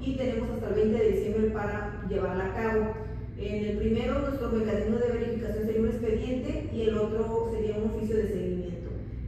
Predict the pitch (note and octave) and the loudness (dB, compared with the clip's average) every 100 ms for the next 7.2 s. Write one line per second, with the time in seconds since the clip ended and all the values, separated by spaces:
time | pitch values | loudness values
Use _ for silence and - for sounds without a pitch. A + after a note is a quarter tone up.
0 | - A3 B3 C4 C4 B3+ - G#3+ G#3 G#3 | -6 -4 -2 0 2 0 0 0 0 -2
1 | A3 A3+ A#3 A#3+ A3 G#3+ A#3+ A3+ G#3+ A3+ | -4 -2 -2 -2 -2 -2 -2 -2 -2 0
2 | B3 - G#3+ F#3+ A3+ A3+ B3+ G#3 G3 G#3+ | 0 0 0 2 2 0 0 0 0 0
3 | G3+ G3 G3+ A#3 A#3 G3 F#3+ - A3+ A3 | -2 0 0 0 0 0 0 0 0 0
4 | G#3 G3 F#3+ A3+ A#3 C4 A#3 A3 F#3 - | 0 -2 0 0 0 -2 -2 -2 -2 -4
5 | B3 C4 G#3 F#3+ G#3+ A3 A#3+ A#3+ A#3+ A#3+ | -4 -4 -4 -4 -4 -4 0 0 0 0
6 | G#3+ G#3+ A3 A3 A3 A3 G#3+ G#3+ A3 - | 0 0 -2 -2 2 4 6 6 4 0
7 | - - | -4 -6